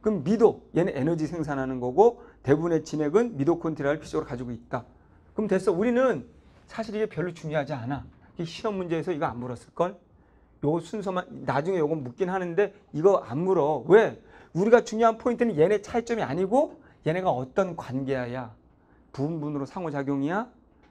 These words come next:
개체, 개체로서 인가야? 이게 더 중요한 포인트거든. 머릿속에 난 계속 그것만 생각하고 읽어가고 필요 없네, 필요 없네, 필요 없네.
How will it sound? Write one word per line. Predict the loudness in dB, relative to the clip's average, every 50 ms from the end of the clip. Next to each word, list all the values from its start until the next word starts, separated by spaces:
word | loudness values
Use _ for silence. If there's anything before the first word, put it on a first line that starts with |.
| _ _ -10
개체, | -8 -8 -6 -4 -4
개체로서 | -4 -4 -4 -6 -6 -6 -6 -6
인가야? | -6 -4 -2 -2 -2 0 -2 -2 -2 -4
이게 | -6 -6 -6 -2 0 2 2
더 | 2 0 -4
중요한 | -6 -8 -6 -4 -4 -6 -8
포인트거든. | -8 -8 -10 -10 -10 -10 -10 -10 -8 -6 -4
머릿속에 | 0 0 0 2 2 0 0
난 | 0 0 -2 -2 -8 -20 -20 -20 -20 _
계속 | -6 -6 -6 -6 -6
그것만 | -8 -4 -2 0 0 0
생각하고 | 0 -2 -2 0 0
읽어가고 | -2 -2 0 0 -2 -2 -2 -10 -12
필요 | -6 -2 -2
없네, | -2 0 -2 -4
필요 | -4 -4 -4
없네, | -2 -2 -4
필요 | -4 -2 -2
없네. | -2 -2 -2 -6